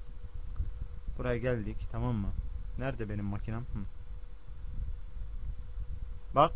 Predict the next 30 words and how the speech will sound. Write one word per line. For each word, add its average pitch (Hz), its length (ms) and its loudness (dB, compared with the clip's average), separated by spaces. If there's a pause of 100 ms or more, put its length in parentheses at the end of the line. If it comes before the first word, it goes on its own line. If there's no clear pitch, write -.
(160)
bir 123 60 0
kat 127 220 2
aşağıda 120 420 0
bir 135 40 0
şeyler 120 320 4
var. 98 220 -2
Ne 123 180 0
var? 120 200 0 (460)
Karanlık, 117 340 0
şu 113 120 -2
anda 107 140 0
göremiyorum. 110 540 -2 (880)
Şu 123 100 -6
ışığı 113 340 -4
alayım. 113 400 0 (1000)
Şunun - 520 -4
yerine 110 260 -2 (160)
koyayım. 110 340 -4 (1900)
Bir 110 100 -4
şey 120 220 2
varsa 151 260 4
toplayıp 131 480 2
gidelim 107 340 -2
yani, 104 240 -2
böyle 110 160 -2 (200)
elimiz 120 300 2
boş 127 200 0
gitmeyelim. 107 440 -4 (1300)
Buralar. 123 640 0 (640)
Aha, 120 440 4